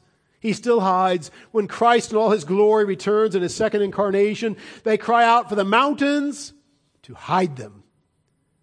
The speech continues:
For the day of the wrath of the Lamb has come, and who is able to stand? Oh, saints, don't hide from God. There's no place to hide. His eyes are in every place.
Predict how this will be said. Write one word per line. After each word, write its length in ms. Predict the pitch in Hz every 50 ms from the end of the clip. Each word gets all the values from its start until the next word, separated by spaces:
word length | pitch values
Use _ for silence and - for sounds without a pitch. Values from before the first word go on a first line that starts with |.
| _
For 100 | _ -
the 100 | 120 127
day 200 | 123 147 160 170
of 100 | 160 156
the 100 | 143 135
wrath 400 | 131 139 147 151 156 151 139 -
of 80 | 147 127
the 60 | 127
Lamb 340 | 120 135 139 143 147 143 123
has 140 | 120 - -
come, 320 | - - 156 151 143 131
and 120 | 120 117 98
who 180 | 143 151 139
is 100 | 113 107
able 260 | 120 123 131 127 135 127
to 60 | 127
stand? 640 | - - - 107 92 82 80 71 - _ _ _ _ _ _ _ _ _ _ _ _ _ _ _ _ _ _ _ _
Oh, 180 | 139 135 127
saints, 420 | 110 - - 143 139 131 120 - -
don't 160 | - 151 139
hide 320 | - 135 139 143 139 135
from 160 | - - 131 127
God. 180 | 131 131 135
There's 100 | 135 139
no 120 | 175 180 175
place 260 | - - 190 160 -
to 80 | -
hide. 280 | 135 147 180 175 156 139
His 120 | 139 127
eyes 300 | 151 151 165 165 147 117
are 40 | 139
in 60 | 135
every 180 | 139 135 135 131
place. 380 | - - 170 170 151 135 -